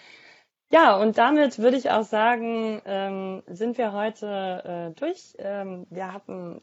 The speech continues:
ein schönes, eine schöne Co-Konferenz, <laughs> eine Konferenzkonferenz. Und, ähm, ja, wir sehen uns alle nächstes Wochenende in Berlin in alter Frische. Und bis dahin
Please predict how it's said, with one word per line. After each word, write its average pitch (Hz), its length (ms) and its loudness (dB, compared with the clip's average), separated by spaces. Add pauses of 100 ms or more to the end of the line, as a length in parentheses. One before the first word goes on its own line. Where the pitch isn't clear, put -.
ein 180 200 -10
schönes, - 520 -8
eine 180 240 -12
schöne 247 320 -8
Co-Konferenz, - 2000 -2 (260)
<laughs> 240 360 4 (420)
eine 202 180 -8
Konferenzkonferenz. 226 1080 -4 (460)
Und, 190 520 -8
ähm, 185 520 -8 (140)
ja, 196 300 -2
wir 170 120 -2
sehen 226 180 -4
uns 220 180 -10
alle 226 260 -4
nächstes 220 360 -10
Wochenende 214 540 -8
in 190 180 -8
Berlin 175 460 -6
in 202 160 -14
alter 214 300 -10
Frische. 247 520 -10 (460)
Und 202 160 -8
bis 220 200 -8
dahin 214 540 -4